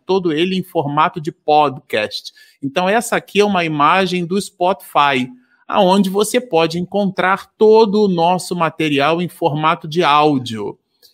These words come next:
Inclusive, a gente tá usando aqui microfones diferenciados, né, a propósito de uma consultoria que a gente ganhou aqui com, com o Bernardo, né, que já foi o primeiro que inaugurou a série, Regina, na sequência,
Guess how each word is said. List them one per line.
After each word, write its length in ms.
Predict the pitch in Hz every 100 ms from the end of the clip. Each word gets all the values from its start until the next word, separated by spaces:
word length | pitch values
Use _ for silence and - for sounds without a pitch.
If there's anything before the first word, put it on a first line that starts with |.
| _
Inclusive, 760 | 220 254 233 139 131 233 220 135
a 140 | 139 139
gente 280 | 165 180
tá 120 | - 180
usando 520 | 165 123 143 175 147
aqui 220 | 127 165
microfones 840 | 151 156 165 143 - 151 156 143 123
diferenciados, 1040 | 139 - 139 143 139 143 147 180 143 127
né, 100 | 143
a 80 | 139
propósito 640 | - 156 151 151 165 -
de 80 | 156
uma 140 | 147
consultoria 920 | 139 160 147 151 156 135 139 160 127 127 _ _
que 80 | 147
a 60 |
gente 260 | 135 165 156
ganhou 480 | 139 143 135 143 143
aqui 320 | 120 - 170
com, 600 | - 139 135 131 123 120 117 _ _ _ _
com 180 | 151 139
o 20 |
Bernardo, 800 | 123 127 123 139 202 156 127 131
né, 220 | 170 156
que 200 | - 123
já 200 | 127 -
foi 180 | - 156
o 60 |
primeiro 500 | 151 139 127 170 180
que 100 | -
inaugurou 520 | 143 139 139 131 131
a 100 | 127
série, 400 | - - 175 196
Regina, 720 | 131 147 135 117 139 185 147
na 160 | 139 139
sequência, 800 | - 143 - 147 180 165 139